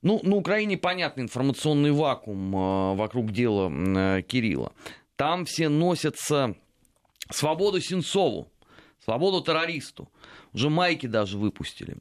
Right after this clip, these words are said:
Кстати, наша рукопожатная публика ходит в них, а, обклеились с ног до головы. То есть все амбиции, это все на лбу, наверное, наклейку сделать.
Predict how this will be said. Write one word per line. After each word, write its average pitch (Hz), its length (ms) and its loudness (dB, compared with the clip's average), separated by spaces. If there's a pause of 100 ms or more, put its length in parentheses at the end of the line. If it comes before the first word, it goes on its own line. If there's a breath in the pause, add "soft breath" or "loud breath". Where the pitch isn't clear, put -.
(160)
Кстати, 139 280 -2
наша 139 540 0
рукопожатная 131 920 -2
публика 185 600 0 (760 loud breath)
ходит 147 480 -2
в 104 60 -8
них, 76 260 -10 (240)
а, 110 160 -2
обклеились 226 840 0
с - 220 -6
ног 190 300 2
до 160 100 -2
головы. 175 400 0
То - 120 -10
есть - 200 -10
все 226 260 0
амбиции, 185 580 0
это 175 200 -2
все 214 180 0
на 190 180 2
лбу, 220 360 2
наверное, 135 440 2
наклейку 147 540 0
сделать. 110 440 0